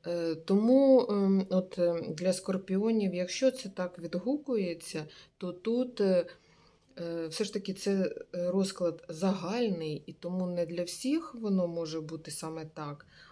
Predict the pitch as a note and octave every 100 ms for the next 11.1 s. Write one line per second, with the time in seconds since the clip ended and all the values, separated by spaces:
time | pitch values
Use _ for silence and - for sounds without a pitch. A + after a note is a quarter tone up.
0 | - F3+ G#3+ A3+ A3+ A#3 A#3 A3+ A#3 G3+
1 | F3+ - F3 - F#3+ F#3+ A3 B3 C4 G3
2 | F3+ F3+ - - - G3+ G3 F#3+ A#3+ C4+
3 | - G3 F3 - D#3 D#3 G3 A#3 D4 D4
4 | - _ _ - E3+ F3+ F3 F3 F3 E3+
5 | _ - _ _ - - _ - A3 A#3
6 | A#3+ A3 - E3 D#3 - C#3+ - _ _
7 | _ _ _ _ _ _ _ _ _ -
8 | _ _ _ _ _ _ _ _ _ _
9 | _ _ _ _ _ _ _ _ F3 F#3
10 | F3+ - - F3 E3+ E3 D#3+ D#3+ F3+ B3
11 | D#4